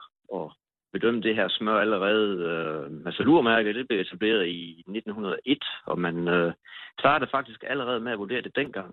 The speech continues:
Og du skulle tænke på, der var jo mange mejerier dengang. Og det var ikke alle mejerier, der kunne leve op til den her kvalitet. Og så for at sikre kvaliteten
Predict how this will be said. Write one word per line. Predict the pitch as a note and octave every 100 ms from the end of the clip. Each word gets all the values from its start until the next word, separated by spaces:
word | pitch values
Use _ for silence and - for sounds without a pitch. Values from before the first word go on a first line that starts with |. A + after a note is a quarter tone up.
| -
Og | A#2
du |
skulle | C3+ D#3+
tænke | C#3 C3+
på, |
der | C3+
var | C3
jo | B2
mange | D#3+ C3
mejerier | G2+ F#2+ F#2+
dengang. | F2 E2+ F2 - _ - - -
Og | G#2
det | G2+
var |
ikke | A#2+ C#3 -
alle | C3+ D3
mejerier, | G#2+ F#2 A#2
der | F#2+
kunne | F2+ G2+
leve |
op | B2+
til | B2+
den | A#2+
her | -
kvalitet. | A2 G2 - E3 - - _ _ _
Og | -
så | C#3
for | D3 A#2+
at | -
sikre | E3+ - F2 -
kvaliteten | G#2 F#2+ C#3 D3 - F2+